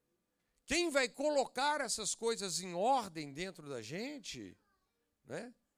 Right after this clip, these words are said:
é a vida de Deus que vai entrar em nós. Como que nós vamos agir e reagir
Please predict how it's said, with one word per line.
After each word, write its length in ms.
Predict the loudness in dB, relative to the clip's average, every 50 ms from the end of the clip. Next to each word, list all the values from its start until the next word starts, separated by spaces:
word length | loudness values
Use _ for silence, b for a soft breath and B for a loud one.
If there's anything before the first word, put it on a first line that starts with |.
| _ _ _ _ _ _ _ _
é 100 | -10 -8
a 80 | -8 -6
vida 320 | -6 -6 -8 -6 -8 -10 -10
de 120 | -10 -12
Deus 400 | -12 -10 -10 -8 -8 -6 -6 -6
que 100 | -8 -6
vai 200 | -8 -6 -6 -6
entrar 280 | -10 -10 -8 -8 -6 -6
em 60 | -6
nós. 640 | -8 -8 -10 -10 -10 -8 -8 -8 -8 -8 -10 -14 -18 _ _ _ _ _ _ _ _ _ _ _ _ _ _ _ _ _ _ _ _ _ _ _ _ _ _ _ _ _ _ _ _
Como 400 | 0 2 2 2 2 0 -4 -4
que 160 | -4 -6 -6
nós 500 | -2 0 0 2 4 4 4 2 0 -4
vamos 720 | -2 0 0 2 2 0 -2 -2 -4 -2 0 0 0 0
agir 680 | 0 0 0 0 0 -2 -2 -2 -2 0 0 -2 -2
e 240 | -2 -2 -2 -2 -4
reagir 880 | -4 -2 0 0 0 0 -2 -4 -6 -6 -6 -4 -4 -4 -4 -4 -6